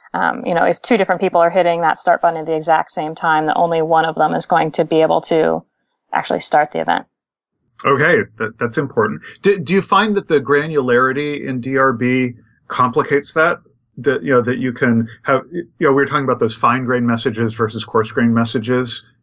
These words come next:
Speaker 2: and that if, you know, so if I have some sort of server object that's talking with a, a client object or being talked to by a client object on another machine, and they start having a conversation back and forth, I mean, do they need to have some sort of session th-,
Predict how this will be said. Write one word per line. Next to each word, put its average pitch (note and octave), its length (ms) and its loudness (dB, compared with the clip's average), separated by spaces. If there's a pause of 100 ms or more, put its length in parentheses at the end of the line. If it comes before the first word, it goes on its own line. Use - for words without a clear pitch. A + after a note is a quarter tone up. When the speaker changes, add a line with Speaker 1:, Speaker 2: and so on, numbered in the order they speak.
(180)
Speaker 2:
and A2+ 180 0
that A2+ 120 4
if, A2+ 160 0
you C#3 220 -2
know, A2 80 2
so B2 160 0
if A2+ 120 0
I A#2 100 2
have A2+ 240 0
some G#2+ 180 -2
sort A2 200 -2
of A2 80 -2
server A2 340 2
object G#2+ 440 -2
that's - 320 -6 (340)
talking A2+ 440 0
with G#2+ 200 0
a, G#2 300 0 (260)
a A2 160 0
client A2+ 320 0
object G#2 560 -2 (380)
or A2+ 120 -2
being G#2 200 -4
talked A2 260 -2
to A2 60 -4
by G#2 120 0
a G2+ 40 -6
client G#2+ 260 -2
object G#2 340 0
on G#2+ 120 2
another G#2 320 2
machine, G#2+ 580 2 (400)
and A2 320 2 (220)
they A#2 160 0
start B2+ 260 2
having A#2 200 2
a G#2+ 60 -4
conversation A#2 720 -2
back G#2+ 280 -2
and G#2 140 -4
forth, A2+ 540 0 (600)
I B2+ 100 2
mean, A#2+ 120 2
do B2+ 120 2
they B2 120 0
need A#2+ 180 0
to A2+ 100 0
have A#2 140 -2
some A2 140 -4
sort G#2+ 220 -8
of G2 60 -6
session A#2+ 520 -4 (320)
th-, C#3+ 120 -2